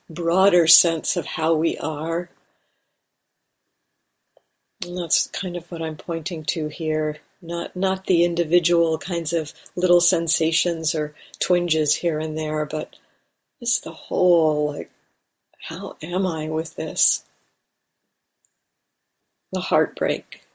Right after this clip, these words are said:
the pain, the frustration,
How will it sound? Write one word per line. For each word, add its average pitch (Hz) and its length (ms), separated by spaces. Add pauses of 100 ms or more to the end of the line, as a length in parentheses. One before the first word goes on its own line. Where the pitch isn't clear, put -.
(2250)
the 151 100
pain, 160 680 (2500)
the 156 80
frustration, - 1120